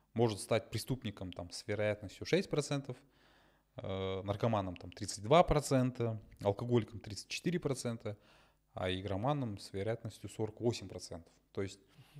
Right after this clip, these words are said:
сегодня лудоманом стать, можно сказать, легче всего. С чем это связано вообще?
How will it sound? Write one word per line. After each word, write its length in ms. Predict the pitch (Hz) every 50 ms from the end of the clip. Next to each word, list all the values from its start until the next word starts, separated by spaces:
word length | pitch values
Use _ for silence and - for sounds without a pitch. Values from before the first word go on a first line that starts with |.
| - _ _ _ _ _ _
сегодня 600 | - - - 214 95 101 101 110 110 160 170 165
лудоманом 680 | 127 101 95 95 95 98 101 101 110 120 120 107 95 92
стать, 420 | - - 120 135 165 - - - _ _ _ _ _ _ _ _ _ _ _ _ _ _ _ _ _ _ _ _ _ _ _ -
можно 260 | 101 104 117 117 110
сказать, 340 | - - 104 98 107 - - _ _ _ -
легче 680 | 95 95 104 113 113 - - - - - 117 110 104 - - _ _ _
всего. 400 | - - - 113 98 98 92 - - - _ - - - - - - _ _ _ _ _ _ _ _ _ _ _ _ _ _ _ _ _ _ _ _
С 80 | - -
чем 180 | - 160 185
это 140 | 170 117 110
связано 440 | - - 113 107 101 98 98 95 92
вообще? 320 | 87 - _ - - 98